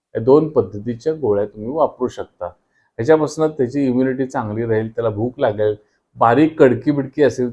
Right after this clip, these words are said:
तरी सुद्धा जाईल. आता बऱ्याच जणांना काय असतं की मा-, त्या मुलाचं पोटच साफ होत नाही, पोट फुगतंय नुसतं, गच्च वाटतंय,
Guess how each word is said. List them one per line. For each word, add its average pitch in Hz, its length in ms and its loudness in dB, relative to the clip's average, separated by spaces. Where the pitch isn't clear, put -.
तरी 120 140 0
सुद्धा 127 280 0
जाईल. 123 320 4
आता 185 180 4
बऱ्याच 190 360 6
जणांना 214 460 6
काय 190 260 4
असतं 160 480 4
की 180 240 2
मा-, 165 320 6
त्या 165 200 4
मुलाचं 180 380 4
पोटच 196 440 4
साफ 143 260 4
होत 107 180 0
नाही, - 200 -20
पोट 202 260 8
फुगतंय 190 360 4
नुसतं, 104 480 0
गच्च 156 280 4
वाटतंय, 151 440 4